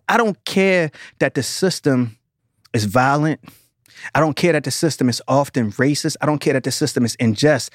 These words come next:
I care what kind of life that my man has when he comes home from prison. And there hasn't been the kind of robust work that takes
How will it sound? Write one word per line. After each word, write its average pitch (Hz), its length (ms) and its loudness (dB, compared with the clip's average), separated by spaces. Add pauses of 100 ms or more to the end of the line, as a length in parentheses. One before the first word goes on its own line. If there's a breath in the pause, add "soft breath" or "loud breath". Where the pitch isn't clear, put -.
(200 loud breath)
I 180 100 0
care 208 220 0
what 190 100 0
kind 165 180 0
of 147 80 0
life 147 400 0 (220 soft breath)
that 143 80 0
my 135 100 2
man 156 300 2
has 143 240 0
when 135 80 0
he 143 80 2
comes 139 260 0
home 151 240 2
from 120 200 -2
prison. 127 420 -2 (560)
And 175 160 4
there 196 100 4
hasn't 175 420 0
been 175 140 0
the 160 100 0
kind 165 220 0
of 135 160 -2
robust 151 540 0
work 143 260 0 (160)
that 139 160 0
takes - 500 -2